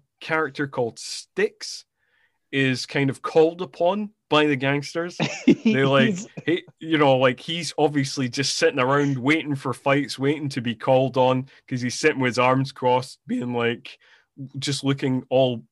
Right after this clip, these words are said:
Speaker 1: broody. And,
Speaker 2: <laughs>
Speaker 1: uh, yeah, so he's waiting for his big moment, and is actually played by legendary martial artist, uh, Dan Inosanto, who was one of, uh, Bruce Lee's students and one of the only,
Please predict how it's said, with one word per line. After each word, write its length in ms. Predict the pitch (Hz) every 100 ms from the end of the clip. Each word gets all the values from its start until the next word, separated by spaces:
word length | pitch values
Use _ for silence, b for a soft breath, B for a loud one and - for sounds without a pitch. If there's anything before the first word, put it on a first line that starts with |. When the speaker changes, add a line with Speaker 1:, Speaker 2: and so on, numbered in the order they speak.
| -
Speaker 1:
broody. 720 | 113 - 139 143 135 131 139 b b b b
And, 500 | 127 117 117 120 120
Speaker 2:
<laughs> 120 | 110
Speaker 1:
uh, 380 | 123 120 117 113 -
yeah, 260 | 135 139 107
so 180 | -
he's 380 | 131 180 151 139
waiting 280 | 139 151 131
for 200 | - 127
his 140 | 120
big 260 | - 123 107
moment, 400 | 113 117 127 135 B B -
and 180 | 151 160
is 180 | 139
actually 480 | 139 190 - 190 147
played 520 | 139 151 165 120 - -
by 320 | - 117 113 110
legendary 640 | 123 127 117 117 113 113 -
martial 400 | 117 117 113 113
artist, 560 | 113 113 113 107 - _ -
uh, 220 | 101 101 - -
Dan 320 | 113 113 113
Inosanto, 800 | 123 110 - 123 120 123 131 135 B B
who 160 | - 127
was 220 | 123 113
one 220 | 113 123
of, 220 | 117 107 110
uh, 240 | 110 107 104
Bruce 320 | 127 131 -
Lee's 220 | 123 117
students 460 | - 120 113 110 -
and 120 | 110
one 160 | 113 113
of 80 |
the 100 | 110
only, 400 | 110 113 113 107